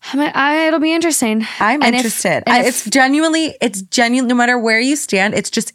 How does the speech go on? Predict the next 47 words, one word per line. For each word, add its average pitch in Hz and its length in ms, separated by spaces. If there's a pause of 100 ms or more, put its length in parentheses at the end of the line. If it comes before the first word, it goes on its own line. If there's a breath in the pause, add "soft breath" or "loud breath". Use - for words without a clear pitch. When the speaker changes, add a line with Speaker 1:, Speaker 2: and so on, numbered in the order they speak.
Speaker 2:
interesting. 170 840 (140)
Speaker 1:
Well, 339 300
it, 330 260
I 294 100
think 339 200
it's 381 160
more 269 260
so, 269 280
like, 226 320 (640)
remove 247 480
yourself 294 440
in 233 60
your 214 160
own 196 160
political 196 360
Speaker 2:
Right. 185 100
Speaker 1:
beliefs 277 400 (840 loud breath)
or 285 380
don't. 214 600
And 214 260 (440)
if 233 160
you 240 180
view 226 260
it - 140
one 214 340
way, 202 480
Speaker 2:
Yeah, 165 240 (100)
you 202 100
can't 202 320
have 185 140
it 151 100
both - 140
Speaker 1:
you 254 140
Speaker 2:
ways. - 120
Speaker 1:
ca-, 277 140
it's 220 220
the 220 100
double 202 240
standard. 202 420
Speaker 2:
Right. 190 240
You 202 160
can't 233 380
have 214 180
it 180 140
both 170 260
ways. - 380
That's - 180